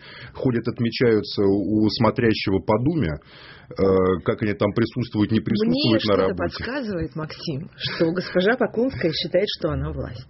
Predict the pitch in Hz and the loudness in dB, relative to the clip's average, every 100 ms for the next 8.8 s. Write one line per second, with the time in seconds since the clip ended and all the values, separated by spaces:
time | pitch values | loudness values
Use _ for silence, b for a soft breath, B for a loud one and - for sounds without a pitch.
0 | - - 101 180 208 90 - - 165 202 | -6 0 0 0 -2 -2 -2 0 2 4
1 | 226 190 190 - 165 - - 170 196 196 | 4 2 0 -2 -4 -2 -2 0 4 4
2 | 107 - 147 156 143 185 170 147 131 135 | 4 4 4 2 2 0 0 -4 -2 -2
3 | 131 139 151 151 139 131 131 104 98 101 | 0 0 0 -2 2 2 2 2 2 2
4 | 87 151 196 139 - 113 123 120 113 127 | 2 0 0 -2 0 2 4 4 4 2
5 | 123 165 196 196 202 170 160 226 135 160 | 0 -2 -4 -2 0 0 0 2 2 2
6 | 190 160 127 139 147 139 127 107 95 87 | 0 -2 -2 0 2 0 0 2 0 -2
7 | 82 165 139 - 98 76 - b b 127 | 0 0 0 -4 -12 -14 -16 b b 0
8 | 127 151 214 170 123 127 101 | 2 2 2 0 -6 -6 -4